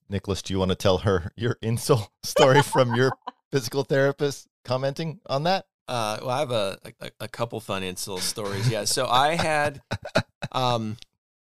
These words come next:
Speaker 3: I went in and just did the Doctor Scholl's stand on the mat thing just to see. And I, they, you know, they put me towards the top end, um, not top, top end, but, like, the, I had a pretty flat foot apparently.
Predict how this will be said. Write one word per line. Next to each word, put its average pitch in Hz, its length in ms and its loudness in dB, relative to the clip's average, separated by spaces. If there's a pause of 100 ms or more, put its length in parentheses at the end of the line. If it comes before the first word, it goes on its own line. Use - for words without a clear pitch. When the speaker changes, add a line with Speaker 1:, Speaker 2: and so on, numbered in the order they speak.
(120)
Speaker 3:
I 135 140 0
went 156 220 0
in 143 180 2
and 123 100 0
just 117 220 -4
did 127 180 -2
the 110 80 -4
Doctor 104 360 0
Scholl's 101 680 0
stand 98 380 -2
on 90 100 -4
the 90 60 -8
mat 90 260 -4
thing 87 220 -4
just 85 200 -4
to 90 60 -4
see. 87 380 -2 (480)
And 101 300 -2
I, 131 220 0 (200)
they, 196 120 2
you 214 60 0
know, 185 120 2
they 208 100 4
put 202 180 2
me 175 120 0
towards 156 400 2
the 120 320 -2 (480)
top 120 280 2
end, 104 440 -2 (320)
um, 92 520 -4 (800)
not 123 220 -2
top, - 240 -2
top 98 260 2
end, 98 140 -2
but, 90 100 -6
like, 101 160 -2
the, 87 420 -6 (120)
I 151 280 0
had 139 80 2
a 127 60 0
pretty 120 220 -4
flat - 400 -2
foot 80 200 -6 (160)
apparently. 78 360 -10